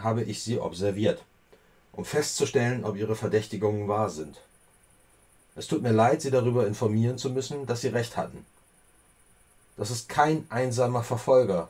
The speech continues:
von dem wir hier reden. Zu unterschiedlichen Gelegenheiten habe ich drei verschiedene Individuen beobachtet,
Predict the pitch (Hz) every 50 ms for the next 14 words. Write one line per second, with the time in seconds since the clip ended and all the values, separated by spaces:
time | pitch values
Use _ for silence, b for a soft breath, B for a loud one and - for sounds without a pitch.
0 | - - - 92 90 90 92 90 87 85 87 82 85 90 85 80 82 82 78 73
1 | 73 73 - _ _ _ _ _ b b b b b b b b b b b b
2 | b b b - - - 139 131 - 147 - 156 - - 127 117 123 113 104 107
3 | 107 107 120 123 113 117 120 113 117 110 - 98 120 113 101 101 101 - 82 -
4 | - - - - 92 95 104 113 123 127 - - - 120 113 - - 131 123 127
5 | 120 113 - - 110 107 104 104 98 113 113 123 107 95 92 92 87 92 85 82
6 | 85 92 90 - - 110 110